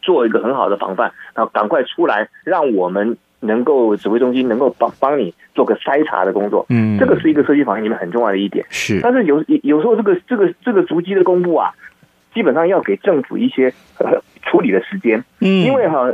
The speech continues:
Speaker 1: 那个足迹那个地方啊，它是基本上这个病毒可能有污染了，所以我们要赶快给它做一个消毒。所以基本上它要在我们这个整个环境消毒了以后，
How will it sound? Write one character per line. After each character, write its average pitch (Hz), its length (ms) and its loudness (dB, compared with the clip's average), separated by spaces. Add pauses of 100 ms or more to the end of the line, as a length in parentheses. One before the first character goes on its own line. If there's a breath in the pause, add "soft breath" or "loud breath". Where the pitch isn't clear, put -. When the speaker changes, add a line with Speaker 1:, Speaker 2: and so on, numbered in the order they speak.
Speaker 1:
那 240 100 0
个 190 100 2
足 202 180 0
迹 262 100 -2
那 262 80 2
个 240 80 2
地 226 120 0
方 202 180 0
啊， 143 280 -2
它 196 140 -2
是 175 240 0
基 233 80 -8
本 147 120 -2
上 160 100 0
这 175 80 0
个 170 80 -2
病 175 180 -2
毒 135 140 0
可 - 80 -6
能 107 80 0
有 113 100 0
污 151 140 2
染 127 160 -4
了， 92 140 -6 (280 loud breath)
所 240 80 0
以 254 40 2
我 220 40 4
们 185 120 2
要 233 80 0
赶 117 120 -2
快 180 80 0
给 147 80 -2
它 120 120 -2
做 156 120 0
一 117 40 2
个 - 80 -8
消 151 200 0
毒。 104 240 -2 (380 soft breath)
所 226 80 2
以 185 60 0
基 269 100 -2
本 170 100 0
上 160 160 -2
它 220 220 -2
要 247 240 0
在 139 320 0
我 107 100 -2
们 117 200 -2
这 151 80 2
个 127 160 2
整 98 120 -6
个 113 100 0
环 131 280 -4
境 170 140 0
消 233 340 -2
毒 170 140 2
了 185 80 4
以 240 100 2
后， 151 180 0